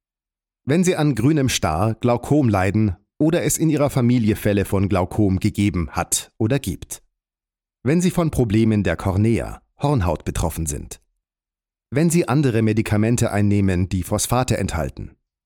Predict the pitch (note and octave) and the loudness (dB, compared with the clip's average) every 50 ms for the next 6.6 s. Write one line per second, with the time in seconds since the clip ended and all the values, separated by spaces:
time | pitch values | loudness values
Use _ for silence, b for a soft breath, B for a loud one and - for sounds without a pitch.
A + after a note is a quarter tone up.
0 | _ - - C#3+ C#3 C3+ E3+ F#3+ G3 G3 - - C#3 B2+ B2 B2 B2+ C3 - D3+ | _ -4 0 0 2 2 2 2 2 0 0 0 0 2 2 2 2 0 0 0
1 | C3 B2 A#2 - B2+ B2 A2+ B2+ A#2 A#2 G#2 - - E2 F#2+ G#2 - - - - | 0 0 0 0 0 -2 0 0 0 0 -2 -2 -2 -2 -2 -2 -2 -4 -6 -4
2 | - - A2 A2+ F#2+ G2+ F#2 F2+ F2 E2+ - - F2+ - - - G#2 F#2+ G#2+ F2+ | -2 0 0 0 2 2 0 0 0 0 -2 -2 -4 -4 -4 -4 -2 0 0 2
3 | G2 A2+ B2 A2 E2 F#2 F2 - - - G2 F2+ - - F#2 F2 F2+ C#2+ B1 A#1+ | 2 2 2 0 0 0 -2 -2 -2 -2 -4 -2 0 -2 -2 0 -2 -4 -4 -8
4 | A1+ A1 - - - - - _ _ _ _ _ _ _ _ _ _ _ _ _ | -8 -6 -8 -8 -8 -12 -16 _ _ _ _ _ _ _ _ _ _ _ _ _
5 | _ _ - D3 D#3+ D#3+ D#3 E3 - G3 F#3+ - D#3+ D#3 - - - G#2 G#2 G2+ | _ _ -2 0 2 2 2 2 2 0 2 2 0 -2 -2 -4 -2 0 0 2
6 | F2 F#2 E2+ - - D#2+ A#1+ G#1+ G#1+ G#1 - | 2 0 -2 -2 -2 -4 -6 -6 -8 -12 -14